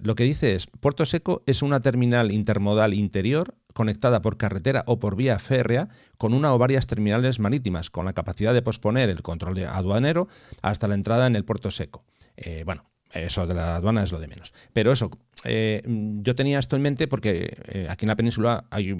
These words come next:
hay varios lugares en el interior que también funcionan como puerto seco a nivel ferroviario, que, mm,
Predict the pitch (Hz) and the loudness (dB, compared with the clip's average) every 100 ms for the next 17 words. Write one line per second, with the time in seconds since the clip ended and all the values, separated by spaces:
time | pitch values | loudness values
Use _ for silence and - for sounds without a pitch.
0 | 90 101 104 98 92 92 104 107 107 107 | -4 0 0 0 0 0 -2 0 2 2
1 | 107 104 110 123 156 - - _ - - | 2 2 4 4 2 -2 -18 _ -6 -4
2 | 95 92 104 107 101 101 104 104 95 92 | -4 -2 -4 -2 -4 -2 -4 -4 -4 -4
3 | 90 - 98 92 107 101 104 92 92 - | -6 -6 -6 -4 -4 -2 -2 -2 -2 -4
4 | 87 104 117 110 85 - - | -2 -2 0 0 -2 -6 -14